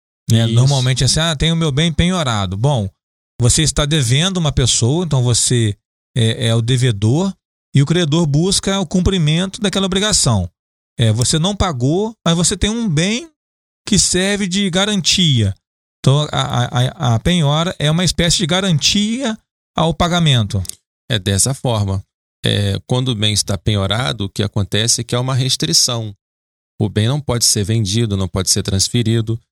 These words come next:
Speaker 2: O, o proprietário daquele bem, o dono daquele bem, ele não consegue fazer nada enquanto o bem estiver penhorado.
Speaker 1: Entendi. E isso está presente na nossa legislação, né?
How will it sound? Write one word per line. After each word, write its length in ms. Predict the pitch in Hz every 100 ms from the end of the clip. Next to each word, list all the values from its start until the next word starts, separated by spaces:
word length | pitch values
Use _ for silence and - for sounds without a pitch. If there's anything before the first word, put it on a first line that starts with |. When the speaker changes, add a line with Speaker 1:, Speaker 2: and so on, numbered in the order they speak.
| _ _ -
Speaker 2:
O, 560 | 110 104 95 90 -
o 60 | 92
proprietário 580 | - - 123 - 131 135
daquele 300 | 110 110 95
bem, 160 | 98
o 40 | 104
dono 360 | 101 147 139
daquele 340 | 101 95 98 92
bem, 200 | 98 123
ele 100 | 123
não 160 | 135
consegue 480 | - 151 - 117 110
fazer 260 | 107 101 120
nada 460 | 135 117 135 156 - _ _ -
enquanto 420 | 135 - 123 120
o 40 |
bem 160 | 120 113
estiver 340 | 113 127 110 104
penhorado. 520 | 117 127 156 107 92 _ _ _ _ - - -
Speaker 1:
Entendi. 480 | 110 143 143 110 107
E 260 | - 117 127
isso 380 | 156 - 190 190
está 580 | 143 127 - 135 139 151
presente 540 | 143 147 117 135 151 147
na 100 | 143
nossa 340 | 151 - 151
legislação, 680 | 135 156 151 170 - 135 107
né? 220 | 110 151